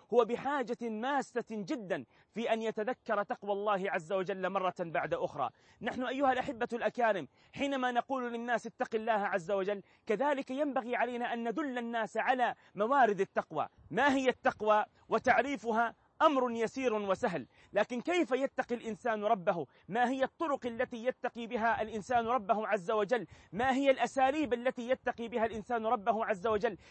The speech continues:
كيف يحمي الإنسان نفسه من المعاصي، من الذنوب، من الشبهات، من الشهوات؟ كل هذه الأشياء أيها الأحبة الأكارم تجعل الإنسان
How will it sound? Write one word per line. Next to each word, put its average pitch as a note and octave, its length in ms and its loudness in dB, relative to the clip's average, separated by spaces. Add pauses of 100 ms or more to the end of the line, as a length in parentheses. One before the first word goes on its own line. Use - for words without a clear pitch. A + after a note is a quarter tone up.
(140)
كيف B3 220 -2
يحمي C4+ 340 0
الإنسان B3 500 -4
نفسه A#3 340 -2
من A3+ 160 -4
المعاصي، G#3 680 2 (220)
من G3+ 160 -2
الذنوب، G3+ 580 2 (220)
من G3+ 140 -4
الشبهات، G3 640 0 (300)
من G#3+ 140 -2
الشهوات؟ A#3 580 4 (300)
كل C#4+ 240 4
هذه G#3+ 360 2
الأشياء G#3+ 380 -2
أيها G3+ 220 2
الأحبة G3 320 -2
الأكارم G3+ 460 0 (260)
تجعل G3+ 360 2
الإنسان G3+ 680 -2